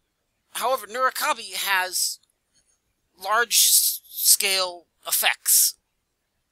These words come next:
due to the size of the islands, especially in a puzzle like this one. And so there are two other features that are needed in order to solve a puzzle like this one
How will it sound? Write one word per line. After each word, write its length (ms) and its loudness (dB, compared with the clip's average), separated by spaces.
due 140 -10
to 80 -14
the 240 -16
size 480 2
of 200 -12
the 140 -16
islands, 340 4
especially 400 -4
in 80 -8
a 60 -10
puzzle 240 -12
like 140 -8
this 220 0
one. 120 -20
And 120 -6
so 200 0
there 100 -8
are 100 -10
two 280 -6
other 260 -4
features 760 -8
that 140 -12
are 40 -16
needed 300 -10
in 160 -12
order 220 -10
to 120 -12
solve 400 -2
a 260 -20
puzzle 300 -8
like 140 -2
this 240 0
one 280 -14